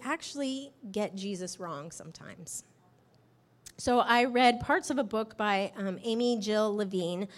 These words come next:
called Short Stories by Jesus. And she is a brilliant New Testament and Jewish scholar and professor. And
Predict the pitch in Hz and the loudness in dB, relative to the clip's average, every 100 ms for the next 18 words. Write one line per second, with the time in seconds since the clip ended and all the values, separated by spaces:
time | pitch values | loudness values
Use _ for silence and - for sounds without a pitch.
0 | - - - - - 226 220 220 202 - | -20 -20 -20 -14 0 4 6 4 0 0
1 | 277 254 - 220 208 196 190 190 185 165 | 2 2 0 0 0 0 -2 -2 -6 -8
2 | 143 143 - - _ - - - - - | -8 -10 -12 -14 _ -20 -20 -20 -16 0
3 | 240 240 247 240 294 330 269 262 247 220 | 4 6 4 2 2 2 4 4 4 0
4 | - 208 196 240 262 269 262 233 220 226 | 0 0 2 4 6 4 4 2 2 2
5 | 220 - 220 208 208 - - - _ _ | 0 0 2 2 2 -2 -8 -10 _ _
6 | - 254 285 262 214 208 196 196 - - | -2 2 4 2 0 0 2 2 -2 -8
7 | - 190 190 202 202 - 190 185 - 190 | -2 2 2 2 0 0 -2 -4 -4 0
8 | 190 185 196 202 - 214 214 | 2 2 0 0 0 0 0